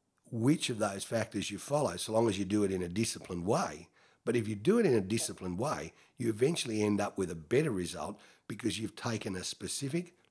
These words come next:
known, well understood risk and you've kept doing it over a long period of time.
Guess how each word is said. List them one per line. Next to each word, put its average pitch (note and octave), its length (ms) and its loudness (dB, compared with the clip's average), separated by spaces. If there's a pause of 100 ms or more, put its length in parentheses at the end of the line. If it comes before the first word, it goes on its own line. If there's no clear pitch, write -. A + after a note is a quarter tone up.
known, A2+ 560 2 (140)
well A#2+ 280 2
understood A2 540 -2
risk F#2+ 320 -4 (500)
and G#2+ 120 0
you've G2 200 -2
kept A#2+ 340 0
doing B2 300 6
it D#2+ 240 -4
over G2+ 260 0
a G2+ 60 4
long G2+ 260 4
period G2 240 -2
of F2 140 -10
time. F2+ 320 -2